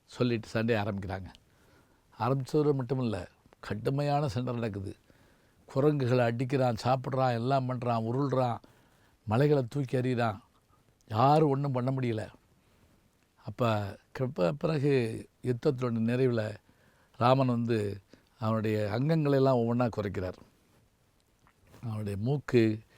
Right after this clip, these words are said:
காது இதெல்லாம் இதான உடனே, அப்போ ஒரே ஒரு வேண்டுதலை மாத்திரம் ராமன்ட்ட வச்சானாம்.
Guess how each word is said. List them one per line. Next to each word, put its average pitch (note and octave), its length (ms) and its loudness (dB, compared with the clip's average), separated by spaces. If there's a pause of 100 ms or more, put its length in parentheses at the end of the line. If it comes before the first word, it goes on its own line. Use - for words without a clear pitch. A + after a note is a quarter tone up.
(140)
காது B2+ 380 2
இதெல்லாம் A2 480 0
இதான A2 160 -2
உடனே, G2+ 420 -4 (720)
அப்போ A2 280 -4
ஒரே A#2 180 6
ஒரு D3+ 180 8
வேண்டுதலை C3+ 400 4
மாத்திரம் A#2+ 320 0
ராமன்ட்ட A2+ 360 0
வச்சானாம். F2+ 500 -10